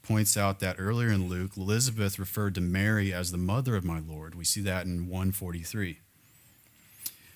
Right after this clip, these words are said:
And Bock is helpful here. He says, "The title," we're talking about Christ the Lord,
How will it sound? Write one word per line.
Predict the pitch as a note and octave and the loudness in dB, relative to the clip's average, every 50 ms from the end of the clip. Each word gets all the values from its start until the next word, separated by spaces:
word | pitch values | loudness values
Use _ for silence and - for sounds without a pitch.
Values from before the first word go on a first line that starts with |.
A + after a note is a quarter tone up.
| - _ _ _ - - | -20 _ _ _ -12 -8
And | F#2 F#2+ F2+ F#2+ F2+ | -4 -2 0 0 0
Bock | F#2 G2+ A2+ B2+ D3 - B2 | 2 2 2 2 2 2 0
is | A2+ G2+ F#2+ - - | 2 2 2 2 4
helpful | A2 G#2+ G#2 - - F#2 | 2 0 0 0 -4 -8
here. | F2 E2+ D#2+ D2+ C2+ D#2+ | -8 -8 -8 -8 -8 -8
He | F#2+ F#2+ | -4 -2
says, | G2 - A2 G2+ G2 F2+ F2 E2 - - - - _ _ _ _ _ _ _ _ _ - - - _ - - - - - | 0 0 2 2 2 0 0 0 -2 -2 -4 -10 _ _ _ _ _ _ _ _ _ -18 -18 -18 _ -20 -20 -14 -4 -2
"The | A2 G#2 | 0 0
title," | - - - B2 B2+ A#2+ A2 G#2 G2 F#2+ G#2+ G2+ - | 0 0 0 2 2 2 2 0 0 -2 -4 -6 -8
we're | - F#2 | -8 -6
talking | - - G2 G2 F#2+ F#2+ | -4 -4 -2 -2 -2 -2
about | F#2+ F#2 F#2 - - - - - | -2 -2 -4 -6 -10 -18 -20 -16
Christ | - - G2+ G2+ G2+ - - - | -8 -4 -2 0 0 0 0 -2
the | F#2 | -4
Lord, | F2+ F#2+ F#2 F2+ E2 E2 E2+ E2 | -6 -6 -6 -6 -6 -8 -10 -10